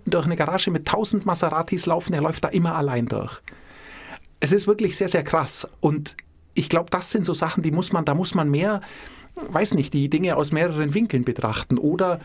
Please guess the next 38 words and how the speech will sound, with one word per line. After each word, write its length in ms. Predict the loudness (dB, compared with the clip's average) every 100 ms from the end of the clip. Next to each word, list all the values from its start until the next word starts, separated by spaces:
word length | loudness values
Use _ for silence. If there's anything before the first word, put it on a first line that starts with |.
| -6
sich 240 | -2 0 2
eben 160 | 0
nicht 180 | 0 0
in 120 | 2
der 100 | 2
Unzufriedenheit 800 | 2 2 0 0 0 2 0 0
einrichten, 500 | 0 0 0 -2 -2
wenn 60 | 0
man 100 | 2
sagt, 300 | 0 0 0
der 120 | 2
hat's 180 | 0 -2
besser 280 | -2 0 0
oder 140 | 0
die 180 | 0 0
hat's 160 | -2 -2
besser, 240 | 0 0
sondern 220 | 0 0
überlegen, 380 | 2 0 0 0
was 160 | -2 0
ist 160 | 0
eigentlich 320 | 0 0 0
besser 260 | 0 0 0
dran 200 | 0 -2
und 80 | -2
was 160 | -2 -2
ist 140 | -4
der 60 | -4
Preis 360 | -2 -2 -2
dafür. 340 | -4 -6 -10 -12 -14 -8 -2 2
Und 140 | 4
jetzt 180 | 4 2
habe 140 | 0
ich 80 | 0
den 160 | 0 0
Haken 280 | 0 -2
zur 220 | -2 0 2
Willenskraft. 680 | 2 0 -4 -6 -8 -14